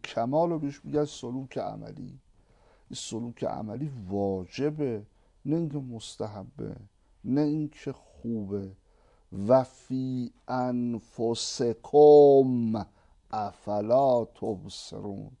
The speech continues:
چه در خودتون نمی‌اندیشید؟ چرا در خودتون نمی‌اندیشید؟ یعنی چی؟ یعنی چرا نقایص انسانی رو در خودتون برطرف نمی‌کنید؟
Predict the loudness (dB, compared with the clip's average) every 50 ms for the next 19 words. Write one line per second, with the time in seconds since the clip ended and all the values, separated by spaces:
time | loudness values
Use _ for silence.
0 | _ _ _ _ _ _ _ -8 -8 -6 -2 0 0 0 0 -2 -6 -12 -10 -8
1 | -6 -4 -4 -2 -2 -2 -4 -4 -4 -4 -4 -4 -4 -4 -4 -6 -6 -8 -10 -12
2 | -10 -10 -8 -8 -10 -12 _ _ _ _ _ _ _ _ _ _ _ _ _ _
3 | _ _ _ _ _ _ _ -10 -2 2 6 8 8 8 6 4 2 -6 -6 -6
4 | -6 -4 -2 -2 -2 -2 -4 -4 -6 -8 -10 -12 -12 -12 -12 -12 -12 -8 -2 2
5 | 4 4 4 4 2 2 2 2 2 0 -2 -8 -16 -20 -20 _ _ _ 2 4
6 | 4 4 2 0 -2 -6 -8 -4 0 2 2 2 2 0 0 0 0 0 -2 0
7 | 2 2 4 4 4 2 0 -2 -2 -2 -2 -2 -2 -4 -6 -6 -8 -8 _ -4
8 | -2 -2 -2 -2 -4 -6 -8 -10 -8 -4 -4 -2 -2 -2 -2 -2 -4 -4 -2 0
9 | 0 0 0 -2 -2 -4 -6 -6 -6 -6 -2 0 0 0 0 0 -2 -2 -2 -2
10 | -4 -6 -6 -6 -4 -6 -6 -6 -6 -4 -4 -4 -4 -6 -8